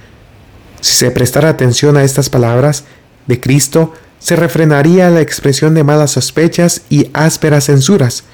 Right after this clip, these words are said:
porque al comentar las acciones y los motivos ajenos,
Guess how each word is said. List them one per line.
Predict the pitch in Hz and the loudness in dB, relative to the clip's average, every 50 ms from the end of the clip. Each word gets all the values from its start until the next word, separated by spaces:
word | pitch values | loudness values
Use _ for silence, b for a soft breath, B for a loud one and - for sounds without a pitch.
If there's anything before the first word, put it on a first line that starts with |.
| b b b b b b b - - - | b b b b b b b -20 -10 -4
porque | - 135 127 - - 131 | -2 -2 -2 0 0 0
al | 131 127 | 0 0
comentar | - 127 123 123 127 131 151 170 190 185 | 0 0 0 0 0 0 0 0 2 2
las | 185 165 151 | 2 2 0
acciones | 139 - - - 139 139 135 131 127 131 - - _ | -2 -2 0 0 2 4 4 2 0 -2 -4 -6 _
y | - 123 | -2 0
los | 120 123 117 131 | 0 0 0 0
motivos | 127 - - 151 156 165 175 - | -2 0 2 2 2 2 2 0
ajenos, | 180 175 - 147 135 123 139 151 - B | 0 -2 0 0 0 2 2 0 -2 B